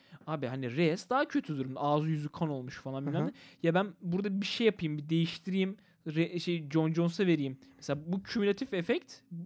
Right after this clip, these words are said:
Speaker 1: burada mesela açıklamadığımda aslında şey yapabilirim işte. Orada "Ya bunu değiştirelim ya." falan gibi bir şey. Ben işte Max Holloway'in bunu de-, diyerek acaba buraya mı, buraya da hani bir şeyde bulunup bulunmadığını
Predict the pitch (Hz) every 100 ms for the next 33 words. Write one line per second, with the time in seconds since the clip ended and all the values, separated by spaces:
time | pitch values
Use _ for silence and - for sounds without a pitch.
0 | - _ - 180 175 160 156 220 - 175
1 | - 220 160 143 151 220 320 226 226 -
2 | 214 185 196 202 175 147 - - - -
3 | 160 156 147 139 123 139 139 127 117 -
4 | 143 147 127 120 113 - 127 139 127 123
5 | 120 - 226 285 _ _ _ _ _ -
6 | 151 147 151 208 202 123 95 185 - 185
7 | 180 180 - 202 202 208 190 175 196 170
8 | 170 170 180 226 277 320 - _ _ _
9 | - - 175 190 220 185 139 147 175 196
10 | 202 170 135 - - 156 151 165 175 165
11 | 160 165 165 - _ - - 151 156 156
12 | 151 151 147 156 - 170 170 - 160 156
13 | 147 147 151